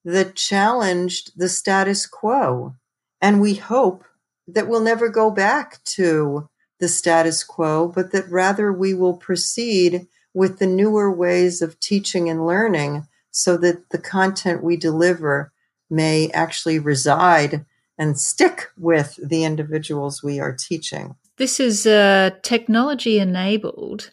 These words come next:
Speaker 2: uh, but somehow more humanity centered is the theme that I'm, uh, or the message that I'm getting from those examples that you're giving. We kind of wonder why we didn't do this before, what was getting in the way of us doing that. And I guess this is the nature of,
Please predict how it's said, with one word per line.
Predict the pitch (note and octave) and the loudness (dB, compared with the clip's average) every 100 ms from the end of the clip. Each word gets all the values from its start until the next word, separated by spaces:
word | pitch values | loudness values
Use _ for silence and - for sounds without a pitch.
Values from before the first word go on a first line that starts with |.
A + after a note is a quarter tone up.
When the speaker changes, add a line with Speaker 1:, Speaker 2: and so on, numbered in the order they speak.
| - - - _ - | -20 -20 -20 _ -6
Speaker 2:
uh, | F#3+ F#3 | -2 0
but | G3+ G3 | 0 0
somehow | - - A3+ G#3+ G#3+ G3+ | -2 -4 0 2 2 2
more | G3 G3 F#3+ F#3+ F#3 F#3+ | 2 0 0 2 2 0
humanity | - G#3 G3 G3+ G3+ G#3 F#3+ | -2 -2 0 0 -2 -2 -4
centered | F3 - G#3+ G#3 F3+ - - | -4 -2 0 0 -4 -6 -10
is | - F3+ - - - - | -10 -6 -4 -4 -8 -8
the | G3 | -8
theme | - A3 G#3 G3 F#3 | -2 2 4 2 2
that | F3+ | 2
I'm, | F3+ F3 E3+ F3 | 2 0 -4 -8
uh, | F3+ E3+ E3 E3 E3 - - - - | -6 -4 -4 -6 -10 -20 -20 -14 -4
or | |
the | F3+ | 0
message | F3+ G3+ G#3 D#3+ | 2 4 2 0
that | F#3+ | 0
I'm | F3 | 0
getting | E3 F#3 F#3 | 2 2 2
from | E3 F3+ | 0 -2
those | F3 E3+ | -2 -2
examples | F3+ F#3+ F#3 G3 E3+ | -4 -4 -6 -6 -6
that | F3+ F#3+ | -6 -6
you're | F3 | -6
giving. | E3 G3+ F3+ E3 E3 - _ _ _ _ - | -2 -2 -2 -6 -14 -20 _ _ _ _ -12
We | G#3 | -12
kind | - D4 | -4 -2
of | A#3 | 2
wonder | G#3 A3+ G3+ | 4 4 4
why | G3+ | 4
we | F#3+ | 4
didn't | F#3+ G3 G3+ - | 0 -2 -6 0
do | G3+ | 0
this | F#3 F#3+ - | 2 0 -4
before, | E3+ - A#3 G#3 | -12 -2 2 2
what | F3+ G3+ | 2 0
was | G3+ - | -2 -2
getting | G#3 F#3+ F#3 | 0 0 0
in | F3+ F3+ | -2 -2
the | |
way | F3 F#3 F#3+ F#3+ F3+ E3 D#3+ | -4 0 2 2 2 0 -4
of | F#3 F3+ | -6 -6
us | E3+ - | -4 -6
doing | - G#3+ G#3 F3+ | 2 4 4 2
that. | E3 | -2
And | - | -4
I | F3+ | -4
guess | G3 G3 | -4 -4
this | G3 - | -4 -4
is | F3+ | -4
the | F#3 | -2
nature | F3+ F#3 - - F3 | 0 0 -2 -2 0
of, | E3+ E3 E3 - | 2 2 0 -6